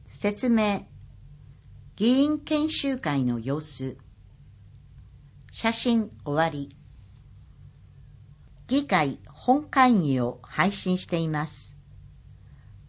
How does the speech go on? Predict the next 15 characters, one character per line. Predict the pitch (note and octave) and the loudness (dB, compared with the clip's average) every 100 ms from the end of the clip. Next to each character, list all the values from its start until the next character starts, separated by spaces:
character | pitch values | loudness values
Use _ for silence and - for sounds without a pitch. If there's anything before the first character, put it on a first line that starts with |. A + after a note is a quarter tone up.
| - | -20
本 | - C4 D4 | -4 0 0
会 | D4 C4+ A#3+ | 2 2 4
議 | F3+ C#3 | 2 2
の | B2+ A#2+ - - - | 0 -2 -6 -14 0
ラ | D#3+ | 2
イ | B3+ | 2
ブ | A#3+ B3 | 0 -2
配 | G#3+ F#3+ | 0 -2
信、 | - - A#2 G#2+ - - - - | -4 -4 -4 -4 -8 -20 -20 -6
録 | - F#3 C4+ | -2 0 2
画 | C4+ | 2
配 | C#4+ C#4+ | 4 2
信 | A#3+ - C#3 A#2+ | 2 0 0 2
を | A2+ - | -2 -6
行 | B2+ E3 | -6 -2